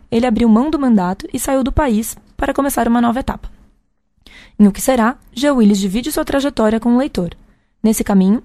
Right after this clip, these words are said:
ele discute importantes temas da nossa atualidade, tais como o impacto social e político das fake news,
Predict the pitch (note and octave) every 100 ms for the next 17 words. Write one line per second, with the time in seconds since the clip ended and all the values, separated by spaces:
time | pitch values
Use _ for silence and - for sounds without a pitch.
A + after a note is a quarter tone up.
0 | - C#4 A#3+ - G3+ G#3 G#3+ A3 G#3 G3
1 | G3 - C4 E4+ C#4+ B3+ G#3 G3+ - F#3
2 | F3+ F3 F3 F#3 A#3 - - _ C4 C#4+
3 | A3+ G3+ G#3 - A#3 - C4 - A#3 A3
4 | A3+ C4+ A3+ G3+ G3 - F#3 F3+ - E3+
5 | G#3+ A3+ C4+ -